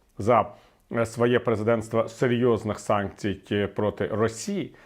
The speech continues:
спрямованих, е, насамперед, е, проти нафтових, е, гігантів Роснефті та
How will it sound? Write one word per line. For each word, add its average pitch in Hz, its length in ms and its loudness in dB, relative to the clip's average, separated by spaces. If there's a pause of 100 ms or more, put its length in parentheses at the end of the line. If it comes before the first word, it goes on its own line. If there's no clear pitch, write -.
спрямованих, 117 880 -2
е, 110 180 4
насамперед, 107 680 0 (300)
е, 107 200 2 (300)
проти 117 440 4 (360)
нафтових, 123 800 2
е, 117 100 4
гігантів 107 680 0 (100)
Роснефті 120 760 -2 (220)
та - 200 -4